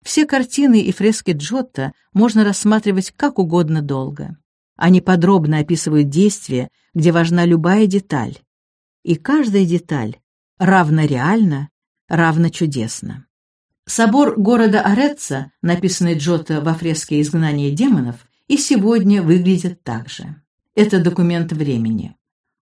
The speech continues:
Он узнается издали и вблизи вытянутостью, кристаллом апсиды, деталями архитектуры.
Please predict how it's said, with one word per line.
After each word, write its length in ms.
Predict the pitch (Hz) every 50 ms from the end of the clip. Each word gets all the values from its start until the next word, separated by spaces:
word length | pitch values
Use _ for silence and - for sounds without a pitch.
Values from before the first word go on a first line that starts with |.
| _
Он 200 | - 262 294 285
узнается 600 | 277 254 208 226 233 240 254 254 254 - - 220
издали 580 | 208 202 208 208 214 208 196 180 190 214 208 214
и 160 | 202 - 180
вблизи 640 | 156 139 135 143 143 143 139 143 185 220 226 220 220 _ _ -
вытянутостью, 1080 | 165 151 190 220 220 220 226 208 202 196 202 190 196 - - - - 185 185 185 - _ _ _ _
кристаллом 540 | - 185 190 - - - 240 233 214 185 185 185
апсиды, 760 | 165 165 - - - - - 185 208 196 175 185 185 185 - _ _
деталями 600 | - 147 170 175 170 175 170 180 185 190 196 196
архитектуры. 920 | 170 190 196 - - 190 190 202 - - _ - 127 110 101 98 95 - -